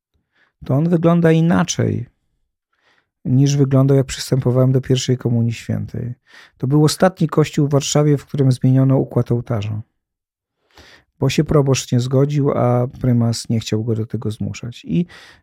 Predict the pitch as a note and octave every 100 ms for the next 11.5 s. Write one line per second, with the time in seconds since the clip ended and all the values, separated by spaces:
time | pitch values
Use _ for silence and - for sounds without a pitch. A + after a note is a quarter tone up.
0 | - C3+ D3+ F3+ D#3 D#3+ E3+ D#3 - E3+
1 | E3+ B2+ - - D3 - E3 - D#3 D3
2 | D3 D3 C3 B2 A#2+ B2 - A#2 C3 A#2+
3 | A#2 B2+ F3+ A#3 B3 _ _ _ _ _
4 | _ _ _ _ _ _ _ - B2 -
5 | A#2 A#2+ A2 G#2 G2+ D3+ C4 F#3 A2+ B2
6 | A#2+ C3 - D#3 - D3+ - D#3+ B2 -
7 | C3+ E3+ G3 - G3+ G3+ F#3+ F3+ - F3
8 | - D3+ B2 A#2 A2+ A#2+ - _ _ _
9 | _ _ _ _ _ _ _ _ _ -
10 | C3 C3+ D3+ D#3 G3 F#3+ C#3+ A#2+ A#2+ A#2
11 | G#2+ G2 - - -